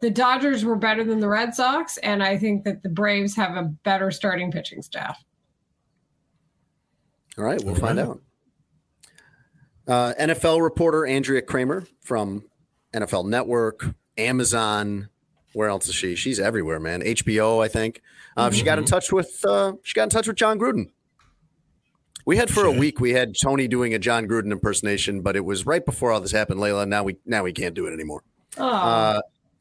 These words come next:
Speaker 2: John
Speaker 3: Yeah.
Speaker 2: Gruden's only comment was, "The truth will come out."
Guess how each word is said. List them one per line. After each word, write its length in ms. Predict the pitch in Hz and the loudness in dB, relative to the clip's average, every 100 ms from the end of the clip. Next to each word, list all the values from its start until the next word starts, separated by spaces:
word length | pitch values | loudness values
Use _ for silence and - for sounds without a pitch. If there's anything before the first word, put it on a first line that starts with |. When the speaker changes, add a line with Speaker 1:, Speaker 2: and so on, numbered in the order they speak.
| _ 78 | _ -4
Speaker 2:
John 240 | 143 156 | 0 2
Speaker 3:
Yeah. 60 | 170 | 2
Speaker 2:
Gruden's 180 | 170 175 | 2 2
only 160 | 185 | 0
comment 560 | 180 185 180 185 - - _ _ _ _ | 0 0 2 0 -2 -6 _ _ _ _
was, 380 | 123 127 127 113 | 0 2 4 2
"The 140 | - 101 | 0 -4
truth 600 | - 170 185 - - - _ _ _ _ _ _ | -2 2 2 0 -12 -18 _ _ _ _ _ _
will 160 | 107 110 | -4 -4
come 300 | - 135 123 | 0 0 0
out." 220 | 104 87 | -2 -2